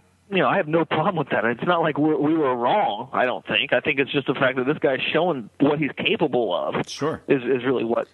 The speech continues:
Speaker 1: why, why the adjustment happened.
Speaker 2: Right. A lot is about being put in position to do that, right? And if the guy gets put in position and succeeds, that's, it's good that you're able
Speaker 1: Yes.
Speaker 2: to, to reward him for that.
Speaker 1: And,
Speaker 2: So,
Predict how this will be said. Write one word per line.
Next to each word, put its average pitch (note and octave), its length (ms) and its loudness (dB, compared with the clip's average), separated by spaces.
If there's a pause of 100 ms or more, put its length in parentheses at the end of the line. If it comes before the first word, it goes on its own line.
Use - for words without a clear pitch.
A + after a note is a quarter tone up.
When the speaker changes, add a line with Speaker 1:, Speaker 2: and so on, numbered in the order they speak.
Speaker 1:
why, A#2+ 320 2
why A#2 240 0
the D3 240 -2
adjustment - 400 -2
happened. G2 320 -4
Speaker 2:
Right. D3+ 180 -4
A G2 60 -10
lot A#2 180 -2
is A2 100 -4
about G#2+ 200 -4
being G#2 240 -6
put A2 160 -6
in G2+ 160 -6
position G2 520 -8
to F2+ 120 -14
do G2 200 -8
that, F2 240 -10
right? F#2+ 180 -8
And G2 80 -8
if F2 100 -12
the F2+ 80 -16
guy F#2+ 200 -6
gets F#2 180 -10
put G#2 160 -8
in G2 100 -8
position G2 540 -8
and F#2 160 -10
succeeds, G#2 720 -10 (120)
that's, G2+ 220 -10
it's G2 220 -14
good A#2 180 -4
that G#2+ 120 -4
you're F#2+ 200 -8
able G#2 240 -4
Speaker 1:
Yes. B2+ 220 -2 (180)
Speaker 2:
to, - 60 -20
to F#2 120 -14
reward F2 360 -6
him F#2+ 100 -8
for E2 140 -14
that. C#2 240 -14
Speaker 1:
And, - 80 -10
Speaker 2:
So, C3 220 -2